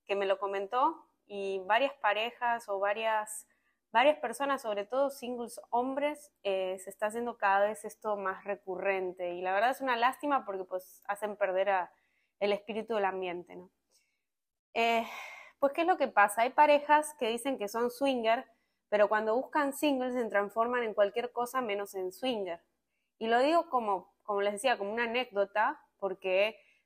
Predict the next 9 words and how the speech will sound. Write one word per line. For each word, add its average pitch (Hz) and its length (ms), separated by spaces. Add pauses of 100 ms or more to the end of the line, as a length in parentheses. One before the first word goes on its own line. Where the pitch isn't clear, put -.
varias 214 400
personas 208 480
ya 185 100
me 185 160
contaron 196 500
de 185 60
esta 180 180
situación, 202 540
entonces 240 520